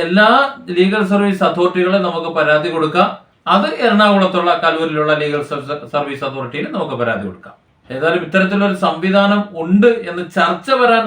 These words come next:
ആ ഒരു മെസ്സേജ് ഇടയായതിൽ സന്തോഷമുണ്ട്. അതിന് ഉപകരിച്ചു എന്ന് വേണമെങ്കിൽ പറയാം. ഈ ലീഗൽ സർവീസ് അതോറിറ്റിക്ക് ജില്ലാ തലത്തിൽ മാത്രമല്ല സംസ്ഥാന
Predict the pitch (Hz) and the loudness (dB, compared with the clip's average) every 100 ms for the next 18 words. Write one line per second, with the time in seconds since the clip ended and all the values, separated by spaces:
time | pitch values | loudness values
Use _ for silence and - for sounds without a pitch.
0 | 202 196 196 190 175 175 170 165 180 - | 2 2 2 0 -2 -4 -6 -6 -8 -10
1 | 160 160 160 151 151 156 165 165 _ _ | -4 0 2 2 0 -2 -4 -6 _ _
2 | _ _ - 175 196 185 175 143 131 165 | _ _ -2 2 2 2 0 -2 -2 0
3 | 190 196 185 175 190 185 180 170 160 160 | 0 0 -2 0 2 2 -2 -2 -4 -2
4 | 135 120 - _ - 170 196 185 202 220 | 0 -2 -6 _ -6 0 2 4 4 2
5 | 202 220 226 208 214 214 208 214 226 202 | 2 0 0 0 0 0 -2 -2 -2 0
6 | 196 208 208 208 220 202 202 190 196 185 | 2 2 2 0 -2 0 0 2 0 0
7 | 180 175 196 | -2 0 2